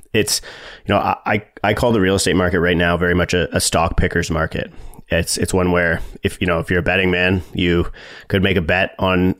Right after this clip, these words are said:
or against an asset class and, and be very successful over the next ten to twenty years by comparison to somebody who bet on a different asset class. Um, and so just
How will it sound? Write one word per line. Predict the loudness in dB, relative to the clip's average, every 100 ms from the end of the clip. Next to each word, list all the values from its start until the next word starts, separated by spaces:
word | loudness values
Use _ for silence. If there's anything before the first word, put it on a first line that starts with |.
| _
or | 0 2
against | 2 0 2
an | 0
asset | 0 0 0
class | 0 2 0 0 -4
and, | -2 0 0 0 -2 -4
and | -2 -2
be | 0 -2
very | 0 0
successful | -2 -2 -2 0 0
over | 0 0
the | 0
next | -2 -2 -4 -8 -12 -20 -20 -16 -2
ten | 0 2
to | 2
twenty | 2 2 2 2
years | 2 0 -2 -6 -12 -20 -20 _
by | -2 0
comparison | 0 0 0 -2
to | -2
somebody | 0 0
who | 0
bet | -2 -2 0 -2 -6 _
on | -2 0
a | 0
different | -2 0 -2
asset | -2 -4 -4
class. | -4 -4 -6 -8 -10 -6
Um, | -2 0 0 -2 -6 -10 -2
and | 0
so | 2 2 2
just | 0 -2 -2